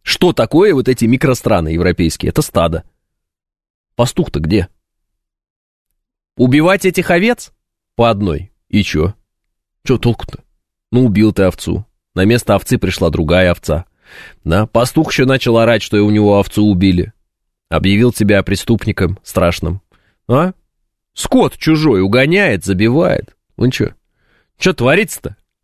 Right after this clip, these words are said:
Люди добрые! Что происходит? И ко всем овцам обратился. Вот видите, он одну овцу забил. Сожрал. Этот, даже не забил, а сожрал этот волк.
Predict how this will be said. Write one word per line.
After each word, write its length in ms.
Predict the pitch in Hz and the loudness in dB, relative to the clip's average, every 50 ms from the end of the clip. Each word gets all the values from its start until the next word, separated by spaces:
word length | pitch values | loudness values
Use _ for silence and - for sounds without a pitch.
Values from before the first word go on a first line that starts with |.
| _ _ - | _ _ 0
Люди 320 | 117 160 208 240 156 147 | 2 2 2 4 2 0
добрые! 560 | 113 120 170 226 262 254 175 147 110 - - _ _ _ _ _ _ _ _ _ _ _ | 0 2 0 2 0 0 0 -2 -4 -4 -6 _ _ _ _ _ _ _ _ _ _ _
Что 400 | - - - - 208 233 277 285 | -8 -6 -2 0 2 2 2 2
происходит? 800 | 277 - 156 143 143 131 - - 233 240 214 147 92 - _ _ _ _ _ _ _ _ _ _ _ _ _ _ _ | 0 0 0 0 0 0 0 0 0 2 2 0 -2 -6 _ _ _ _ _ _ _ _ _ _ _ _ _ _ _
И 160 | - 123 151 | 0 0 0
ко 160 | 147 - 180 175 | 2 2 0 0
всем 260 | 160 - 233 226 196 | 0 0 0 2 2
овцам 320 | 190 202 185 - 170 160 | 2 0 0 0 0 0
обратился. 640 | 147 139 147 147 139 - - 110 107 101 - - 78 | 2 2 2 0 0 0 -2 -4 -4 -2 -4 -4 -4
Вот 220 | 78 113 143 139 - | 0 0 0 2 2
видите, 360 | 156 202 262 277 220 - 196 | 0 2 2 0 0 0 0
он 160 | 151 143 147 | 0 2 2
одну 240 | 147 143 143 170 220 | 0 0 0 0 0
овцу 280 | 247 240 - - 214 175 | 0 -2 -2 -2 -2 0
забил. 460 | 147 147 135 123 104 87 65 - - _ _ _ _ _ _ _ _ _ _ - | 2 2 0 0 -2 -4 -4 -6 -12 _ _ _ _ _ _ _ _ _ _ -16
Сожрал. 720 | - - - 151 151 127 170 156 151 147 123 98 143 - - | -10 -2 -2 -2 0 0 0 2 2 2 2 0 -2 -4 -8
Этот, 240 | - 95 - 104 - | -6 -4 -4 -4 -4
даже 280 | - 123 127 135 95 104 | -2 -2 0 0 0 0
не 40 | 113 | 0
забил, 240 | 113 160 185 165 101 | 0 0 0 0 -2
а 40 | |
сожрал 480 | - - 135 135 139 156 143 123 82 76 | -2 -2 -2 0 0 0 0 0 -2 -2
этот 180 | - - - 107 | -6 -8 -6 -4
волк. 440 | 107 117 110 90 65 - - - | 0 0 0 0 0 -4 -12 -20